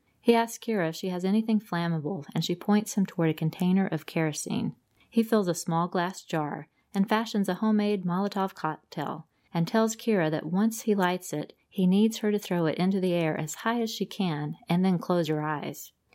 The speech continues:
When the glass jar reaches its apex, Oliver shoots it with an arrow, creating an explosion that temporarily blinds Fires. It seems to go as planned as the pair run into the woods, but Fires recovers faster than expected and steps from behind a tree with his gun aimed.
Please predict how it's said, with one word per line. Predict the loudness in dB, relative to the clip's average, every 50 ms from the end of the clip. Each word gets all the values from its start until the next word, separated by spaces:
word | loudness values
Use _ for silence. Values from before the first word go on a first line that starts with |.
| _ 4
When | 4 6 6
the | 4
glass | 2 2 2 0 0 -2 -6
jar | -8 -4 -4 -2 -2 -2
reaches | -2 -4 -6 -4 -6 -6 -4 -4
its | -4 -4 -2
apex, | -2 -4 -4 -4 -4 -6 -6 -6 -6 -10 -16 -16 -10 -4
Oliver | 0 2 2 2 2 0 -2 -2
shoots | -2 -2 -2 -2 -2 -4
it | -4 -4
with | -4 -4 -4
an | -6 -6 -4
arrow, | -2 0 0 0 -2 -4 -6 -10 -12 _ _
creating | -8 -2 0 0 2 4 4 4 4
an | 2 2 0
explosion | -2 -6 -8 -10 -6 0 2 2 2 2 0 0 -2 -2
that | -2 -4 -6
temporarily | -4 0 2 2 2 2 0 0 0 2 0 0 0 0 0 -2
blinds | -2 -2 0 0 0 0 -2 -4 -6 -8
Fires. | -6 -4 -2 -2 -2 -2 -4 -6 -8 -10 -10 -10 -12 _ _ _ _ _ _ _ -2
It | -2 0
seems | 2 4 4 4 4 2
to | -2 -4
go | -2 -2 -2
as | -2 -4 -8
planned | _ -8 -4 -4 -2 -2 -2 -4 -4 -6 -6 -6
as | -6 -6
the | -6 -6
pair | -4 -2 -2 0 0
run | 0 2 2 2
into | 2 0 0 -2
the | -4 -2
woods, | -2 0 0 0 0 -2 -6 -8 -12 -14 _ _ _ _
but | -2 -2 -2 -2 -2
Fires | -2 -2 -2 -2 -4 -6 -8 -8 -8
recovers | -10 -10 -6 -6 -4 -4 -2 -4 -6 -6
faster | -4 -4 -4 -4 -4 -8 -12 -12 -10 -8
than | -8 -8 -10
expected | -10 -12 -10 -8 -6 -6 -6 -6 -8 -10 -10 -8 -8 -8
and | -8 -8
steps | -8 -8 -4 -4 -4 -4 -4
from | -6 -2 0 0
behind | 0 0 0 0 0 0 -2 -2
a |
tree | -4 -4 0 0 2 2 0 0 -2 -6 -8
with | -4 -4 -2
his | -2 -2 -4 -2
gun | 0 0 2 2 0 0
aimed. | -2 -2 -2 -2 -2 -4 -4 -6